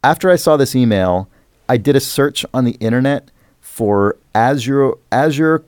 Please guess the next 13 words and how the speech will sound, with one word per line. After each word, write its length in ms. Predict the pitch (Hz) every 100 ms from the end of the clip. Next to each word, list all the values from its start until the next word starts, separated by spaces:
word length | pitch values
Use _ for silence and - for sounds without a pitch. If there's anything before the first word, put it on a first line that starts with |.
| _
Cool 400 | - 147 147 151
Blob 720 | 123 135 127 123 120 113 117 _ _ _ _
storage. 880 | - - 139 123 101 85 82 82 - _ _ _ _ -
I 100 | 131
think 140 | -
I 60 | 233
just 160 | 190
searched 180 | - 156
for 100 | -
Azure 360 | - 120 120 117
Cool 320 | - 135 120
Blob, 420 | 92 78 76 78 76 _ - _ _
and 340 | 127 123 120